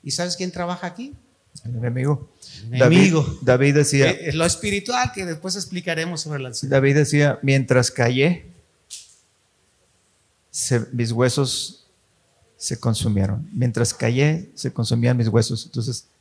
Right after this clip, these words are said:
Speaker 2: el hablar, el platicar es muy importante.
Speaker 1: Y, y lo repito: miren, yo tengo personas que no son cristianos y muchos que son cristianos que están padeciendo por ahí.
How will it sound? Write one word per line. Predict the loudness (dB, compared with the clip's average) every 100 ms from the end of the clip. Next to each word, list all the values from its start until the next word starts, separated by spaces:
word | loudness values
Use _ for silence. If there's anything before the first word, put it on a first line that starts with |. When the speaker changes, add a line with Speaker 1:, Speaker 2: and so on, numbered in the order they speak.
| -12
Speaker 2:
el | -6
hablar, | -4 -2 -4 -4
el | -2
platicar | -4 -4 -6 -4 -4
es | -8
muy | -12
importante. | -12 -12 -8 -8 -10 -12
Speaker 1:
Y, | -10 -6 -6
y |
lo | -6 -8
repito: | -10 -14 -16 -12 -12
miren, | -12 -12 -12
yo | -12 -12
tengo | -12 -12 -12 -10 -8 -8 -12 -20 _ _ -12
personas | -8 -8 -8 -10 -10
que | -6
no | -2
son | -2 -4
cristianos | -6 -8 -6 -6 -8 -8 -10 -10 -14 -20 -16
y | -12
muchos | -6 -4 -6 -8
que | -12
son | -14 -14
cristianos | -18 -20 -16 -16 -14
que | -16
están | -14 -14 -12
padeciendo | -12 -8 -8 -10 -12 -14 _ _ _ _
por | -18 -16
ahí. | -16